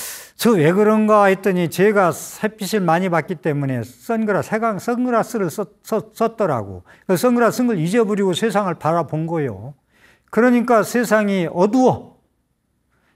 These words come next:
이게 자기 눈에 자기 안경이요. 무학대사 이성계처럼 돼지 눈에는 돼지만 보이고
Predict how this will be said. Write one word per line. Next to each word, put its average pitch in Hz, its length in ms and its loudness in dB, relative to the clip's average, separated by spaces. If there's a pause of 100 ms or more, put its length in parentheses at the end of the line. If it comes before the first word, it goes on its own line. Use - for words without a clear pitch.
이게 240 120 4
자기 240 300 4
눈에 226 260 4
자기 190 280 4
안경이요. 170 960 -2 (720)
무학대사 180 580 2
이성계처럼 156 800 -4
돼지 196 240 0
눈에는 214 280 0
돼지만 185 460 -2
보이고 156 560 -2